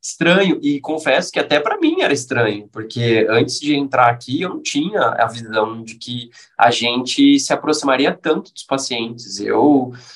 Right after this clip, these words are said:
quando tava na regional, principalmente, a gente ligava, fazia, é, investigação, né, de, de vários agravos, então ligava, conversava com os pacientes, perguntava se tava bem, o que que tinha apresentado de sintomas,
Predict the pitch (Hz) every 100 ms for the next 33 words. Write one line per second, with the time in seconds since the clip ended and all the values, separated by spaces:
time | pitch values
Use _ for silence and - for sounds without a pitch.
0 | _ - 120 123 170 131 127 123 117 110
1 | 113 131 113 117 - 113 160 180 - 107
2 | - - 101 - - - - 139 135 185
3 | 135 - 113 107 107 131 135 113 113 -
4 | _ _ 101 101 101 107 120 - 120 123
5 | - 113 123 151 131 110 131 127 113 107
6 | 107 101 _ _ - 101 123 123 131 120
7 | 110 127 110 104 120 147 120 120 127 120
8 | 117 117 120 117 - 110 104 - 113 131
9 | 120 113 117 117 127 127 - 113 107 107
10 | 120 127 123 110 110 117 - 127 123 117
11 | 117 117 117 113 - 104 - 139 143 135
12 | 131 123 123